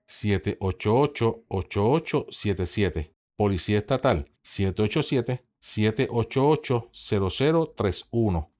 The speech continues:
Manejo de emergencias, siete ocho siete, siete ocho ocho, cero cero dos ocho. Help Promet, siete ocho siete, siete siete tres, uno uno tres tres.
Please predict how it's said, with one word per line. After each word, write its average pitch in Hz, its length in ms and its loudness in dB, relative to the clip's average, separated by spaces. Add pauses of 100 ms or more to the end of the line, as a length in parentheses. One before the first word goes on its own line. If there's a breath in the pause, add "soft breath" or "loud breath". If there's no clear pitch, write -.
(240)
Manejo 98 440 4
de 127 80 4
emergencias, 139 840 0
siete 95 380 -4
ocho 107 220 -2
siete, 135 480 -2 (120)
siete 98 440 0
ocho 123 320 2
ocho, 127 420 -2 (100)
cero 95 400 -2
cero 151 480 0 (100)
dos 123 500 0
ocho. 90 420 -4 (400)
Help 135 380 2
Promet, 107 420 4 (240)
siete 113 400 0
ocho 135 220 0
siete, 127 440 0 (140)
siete 120 640 -2
siete 143 380 0
tres, 135 380 0 (120)
uno 113 320 4
uno 165 320 2
tres - 280 -4
tres. - 380 -2